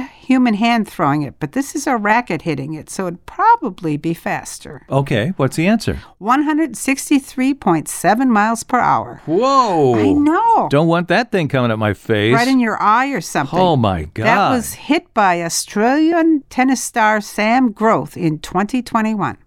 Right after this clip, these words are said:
Speaker 2: Jeez, a hundred sixty miles an hour.
Speaker 1: Hundred sixty-three plus.
Speaker 2: Okay, and then the term jaywalker.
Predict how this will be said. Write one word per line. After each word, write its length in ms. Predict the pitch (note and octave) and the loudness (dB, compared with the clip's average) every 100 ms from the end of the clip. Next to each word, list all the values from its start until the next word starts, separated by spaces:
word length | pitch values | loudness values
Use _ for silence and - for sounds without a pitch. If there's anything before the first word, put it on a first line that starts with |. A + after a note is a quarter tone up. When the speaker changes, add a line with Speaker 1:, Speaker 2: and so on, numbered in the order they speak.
| _ | _
Speaker 2:
Jeez, 520 | - F3 F3+ A2+ - | -4 2 4 2 0
a 80 | G#2 | -6
hundred 420 | G2 A3+ - C4 | -2 0 2 0
sixty 480 | - - G3+ - A#3 | 0 0 0 0 0
miles 400 | D#3 B2+ F3 F#3 | 2 4 2 2
an 160 | C3 F#2+ | 0 -2
hour. 260 | - A#2 D#3 | -2 -2 0
Speaker 1:
Hundred 240 | D#3 B3+ B3 | 2 0 -2
sixty-three 880 | - B3 - B3 - F#3+ E3+ E3+ - | -6 -8 -4 -6 -6 -8 -8 -8 -10
plus. 500 | - - - - _ _ - | -14 -14 -18 -20 _ _ -8
Speaker 2:
Okay, 260 | D#3 C3+ A#2 | -2 -2 0
and 160 | C3+ | 0
then 140 | C#3 E3 | 2 2
the 100 | F3+ | 0
term 440 | F3+ D#3+ D3+ C#3+ | 0 0 2 2
jaywalker. 840 | A2 B2+ D3+ C#3 G#2 D#2+ - C2+ | 2 2 2 2 0 0 -4 -10